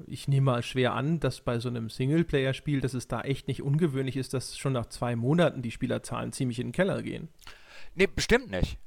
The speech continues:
Speaker 2: Aber dass du dann halt sagst, okay, wenn noch, wenn noch achttausend Leute zum Beispiel jetzt gerade, oder d-, gut, das ist jetzt eine tägliche Zahl. Also deswegen bitte da drau-, bitte jetzt zu Hause nicht irgendwie die, die, die, die Zahlen auf die Goldwaage legen oder dann irgendwie denken, "Ja, aber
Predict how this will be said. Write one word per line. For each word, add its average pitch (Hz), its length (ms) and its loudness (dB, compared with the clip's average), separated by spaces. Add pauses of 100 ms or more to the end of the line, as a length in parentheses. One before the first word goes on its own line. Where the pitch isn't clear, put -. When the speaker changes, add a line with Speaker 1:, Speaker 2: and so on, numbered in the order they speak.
Speaker 2:
Aber 135 180 8
dass 147 200 6
du 147 80 -2
dann 156 200 6
halt 160 160 6
sagst, 156 320 2
okay, 147 300 -2
wenn 147 100 -4
noch, 143 220 -4
wenn 143 100 -2
noch 139 160 -2
achttausend 147 680 4
Leute 143 640 2
zum 135 140 -6
Beispiel 127 300 2
jetzt 123 200 -2
gerade, 117 480 2 (880)
oder 107 220 -4
d-, 107 240 -14 (240)
gut, 131 140 -6
das 110 100 -6
ist 110 120 -8
jetzt 110 140 -4
eine 107 80 -6
tägliche 117 440 -6
Zahl. 85 300 -2 (260)
Also 120 160 -2
deswegen 139 340 2
bitte 147 240 0
da 123 140 2
drau-, 120 240 0 (160)
bitte 139 160 -6
jetzt 113 240 -2
zu 123 80 -2
Hause 123 240 0
nicht 127 160 -10
irgendwie 110 280 -10
die, 98 340 -10
die, 113 240 -6
die, 104 180 -10
die 107 200 -8
Zahlen 131 360 8
auf 104 100 -2
die 117 120 -6
Goldwaage 92 520 2
legen 87 340 -6
oder 98 260 -2
dann 98 200 -2
irgendwie 104 280 -6
denken, 107 340 -4
"Ja, 113 320 0
aber 104 260 0